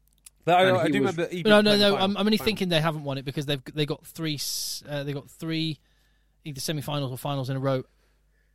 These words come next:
Speaker 3: and getting knocked out, or maybe four.
Speaker 2: Yeah, th-, they, um, weirdly, they didn't. Well, they did have a scrum half on the bench, s-, but they, they didn't make a replacement. So Machenaud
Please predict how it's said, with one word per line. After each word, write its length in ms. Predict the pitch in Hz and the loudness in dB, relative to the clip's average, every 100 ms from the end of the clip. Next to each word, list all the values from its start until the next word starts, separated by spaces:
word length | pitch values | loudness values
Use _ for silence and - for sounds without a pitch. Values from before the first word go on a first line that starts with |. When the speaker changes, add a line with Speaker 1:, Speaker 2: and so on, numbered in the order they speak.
| _ | _
Speaker 3:
and 220 | 143 135 120 _ | -6 -6 -8 _
getting 220 | 147 135 | -8 -6
knocked 240 | 143 131 156 | -6 -6 -8
out, 140 | 131 | -6
or 40 | |
maybe 180 | 139 151 | -4 -4
four. 360 | 120 160 156 113 - _ _ _ _ _ _ | -6 -4 -4 -4 -10 _ _ _ _ _ _
Speaker 2:
Yeah, 280 | 139 139 131 | -2 2 2
th-, 160 | 123 - _ - | -2 -8 _ -2
they, 320 | 139 143 151 - _ | 2 2 2 -8 _
um, 320 | 147 135 139 - | -2 0 -2 -8
weirdly, 720 | 120 185 208 127 113 98 - _ _ _ _ _ _ _ _ | 2 6 6 4 0 -2 -6 _ _ _ _ _ _ _ _
they 120 | - 117 | -6 -6
didn't. 580 | - 175 170 165 147 - _ _ _ - | -2 -2 0 -2 -4 -10 _ _ _ 2
Well, 300 | 143 113 - - | 4 4 0 0
they 100 | 143 | 0
did 260 | 120 208 | 4 2
have 140 | 214 165 | 2 -4
a 60 | |
scrum 260 | 151 - 135 | -6 -2 0
half 260 | 120 107 - | 0 -2 -4
on 80 | 107 | -4
the 80 | |
bench, 440 | 92 95 92 - - _ - _ _ _ | -2 -4 -4 -14 -20 _ -20 _ _ _
s-, 100 | - - | -20 0
but 120 | 165 | 4
they, 100 | 143 | 4
they 240 | 135 139 | 2 0
didn't 340 | 131 175 180 139 | 2 2 2 2
make 220 | 139 131 | 0 0
a 40 | |
replacement. 440 | 127 - 160 156 - | -2 0 -2 -2 -4
So 60 | 123 | -2
Machenaud 800 | 135 185 - 180 160 147 139 | 0 -2 0 0 2 2 2